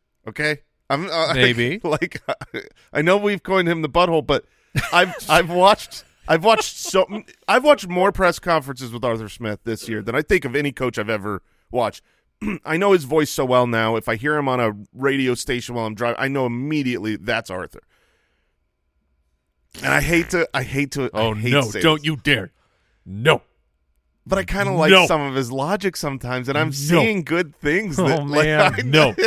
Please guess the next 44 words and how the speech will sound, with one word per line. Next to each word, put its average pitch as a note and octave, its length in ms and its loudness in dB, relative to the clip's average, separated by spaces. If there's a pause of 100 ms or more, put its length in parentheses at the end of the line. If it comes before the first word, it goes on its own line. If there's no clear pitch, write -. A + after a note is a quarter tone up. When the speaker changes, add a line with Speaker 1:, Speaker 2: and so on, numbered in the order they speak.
(420)
Speaker 1:
<laughs> - 680 -8
I F#3+ 80 4
feel A#3+ 260 -4
like A3+ 280 0 (520)
Speaker 3:
He's D#3 160 0
Speaker 1:
may-, F3+ 80 8
Speaker 3:
a E3 40 2
sim-, G#3+ 280 6
he's F#3+ 200 4
an G3 60 6
Speaker 1:
maybe, G#3 100 8
Speaker 3:
Arthur A3+ 300 6
sympathizer. D#3+ 720 2
Speaker 1:
maybe A3 340 2
it's G#3+ 180 0
like F#3 200 0
Loki A3 640 2 (480)
or D#3+ 140 -2
like E3 220 0
the D3 80 -12
Scarlet E3+ 520 0
Witch, - 520 0 (140)
<laughs> - 140 -8
where F3 120 -2
he's E3+ 160 -2
like, F3+ 120 -2
he's E3 200 -2
a E3 60 -2
Speaker 2:
Ah. B2 80 6
Speaker 1:
bad, C3 320 6 (160)
he's A3 120 -2
a F3 60 -4
bad F#3 300 4
guy, D3+ 320 2 (440)
but F3+ 120 2
he E3 80 2
can F#2+ 160 -12
do G#2+ 140 -2
some - 180 -10
good. B2+ 440 0 (160)
<laughs> F#3 160 -2
You F3+ 120 -4
know, E3+ 200 0
like, D#3 480 -4